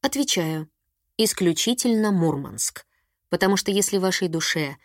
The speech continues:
суждено было прийти в мир в данном городе, то это не случайность. Именно данное место будет вашей отправной точкой. Еще раз. Натальную карту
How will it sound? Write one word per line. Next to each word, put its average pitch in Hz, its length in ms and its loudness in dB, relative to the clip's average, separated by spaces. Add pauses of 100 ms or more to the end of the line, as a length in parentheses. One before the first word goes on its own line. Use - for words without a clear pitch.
(260)
суждено 202 460 2
было 190 200 2
прийти 180 320 -2
в 170 100 -2
мир 175 200 2
в 139 80 -12
данном 156 460 -2
городе, 180 520 0 (300)
то 185 140 0
это 196 180 0
не 175 100 2
случайность. 135 800 -6 (480)
Именно 247 360 4
данное 202 480 2
место 160 400 -2
будет 147 260 -6
вашей 160 400 0
отправной 151 640 -6
точкой. 151 640 -10 (480)
Еще 202 400 2
раз. - 320 -6 (440)
Натальную 170 580 0
карту 180 540 -4